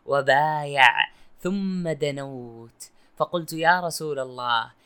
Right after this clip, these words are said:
ابسط يمينك لبايعك"، فبسط يمينه، فقبضت يدي،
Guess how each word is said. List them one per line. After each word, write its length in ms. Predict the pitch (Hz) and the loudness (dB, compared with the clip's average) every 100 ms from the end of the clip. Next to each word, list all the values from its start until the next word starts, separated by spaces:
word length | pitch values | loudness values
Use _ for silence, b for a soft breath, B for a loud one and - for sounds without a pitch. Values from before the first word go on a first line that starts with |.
| b b | b b
ابسط 520 | 190 170 - - 185 185 | -6 -4 -6 -6 -6 -10
يمينك 680 | 151 143 139 135 123 120 - | -12 -10 -10 -10 -10 -12 -12
لبايعك"، 840 | 131 123 117 113 107 120 - 123 - - b b 151 | -10 -8 -8 -10 -10 -12 -10 -12 -14 -20 b b 4
فبسط 460 | 143 160 - 151 | 4 4 0 -2
يمينه، 960 | 151 135 131 131 123 120 120 120 110 - _ b b b | -2 -2 -4 -6 -8 -10 -12 -14 -16 -18 _ b b b
فقبضت 840 | 151 135 - 143 143 147 147 _ - | -2 0 -2 -4 -2 -4 -8 _ -12
يدي، 800 | 139 135 135 127 123 117 113 | -8 -6 -8 -10 -10 -12 -16